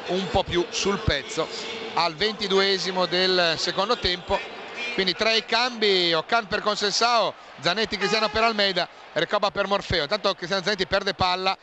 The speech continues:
nel cerchio di centrocampo, cerca di andarsela a riprendere con un intervento irregolare, calcio di punizione in favore dei toscani, proprio all'altezza del cerchio di centrocampo per questo fallo subito da Tommaso Rocchi. Calcio di punizione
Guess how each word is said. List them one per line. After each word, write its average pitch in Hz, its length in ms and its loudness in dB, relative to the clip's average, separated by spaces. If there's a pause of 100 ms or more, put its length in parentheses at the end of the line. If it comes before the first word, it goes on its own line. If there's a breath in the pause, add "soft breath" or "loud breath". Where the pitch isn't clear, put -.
(240 loud breath)
nel 180 260 -2
cerchio 190 240 0
di 180 80 2
centrocampo, 175 1400 2
cerca 170 320 -2
di 156 100 0
andarsela 160 360 0
a - 20 0
riprendere 160 480 0 (260 loud breath)
con 156 120 0
un 170 80 -2
intervento 170 400 0
irregolare, 165 800 2
calcio 170 260 0
di 160 80 -2
punizione 165 580 0 (340 loud breath)
in 175 320 0
favore 175 300 0
dei 170 140 0
toscani, 175 580 -2
proprio 175 220 0
all'altezza 160 420 0
del 151 180 -2
cerchio 170 280 -2
di - 40 -6
centrocampo 156 540 -2 (240 loud breath)
per 143 120 -4
questo 156 220 0
fallo 170 320 2
subito 165 460 0
da 151 80 0
Tommaso 170 380 -2
Rocchi. 143 280 -2 (360)
Calcio 165 300 0
di 156 100 -2
punizione 165 640 -2